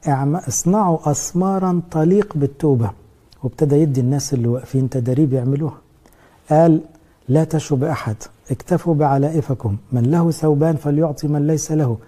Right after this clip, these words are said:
هو الأعمال دي مش دي توبة؟ والتوبة دي مش ضرورية للخلاص؟ وهل الكلام ده رأيي ولا رأي الكنيسة،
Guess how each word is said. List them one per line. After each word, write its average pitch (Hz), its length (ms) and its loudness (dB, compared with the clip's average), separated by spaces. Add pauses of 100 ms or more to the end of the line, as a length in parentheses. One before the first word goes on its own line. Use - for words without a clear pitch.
(320)
هو 123 180 2
الأعمال 131 560 0
دي 113 160 -2 (640)
مش 107 140 -2
دي 117 100 0
توبة؟ 139 280 0 (760)
والتوبة 123 480 2
دي 113 180 2 (360)
مش 110 200 -2
ضرورية 123 480 2
للخلاص؟ 123 640 -4 (520)
وهل 123 260 2
الكلام 123 460 0
ده 107 180 -2 (400)
رأيي 135 360 0 (380)
ولا 120 180 2
رأي 139 220 2
الكنيسة، 139 560 -2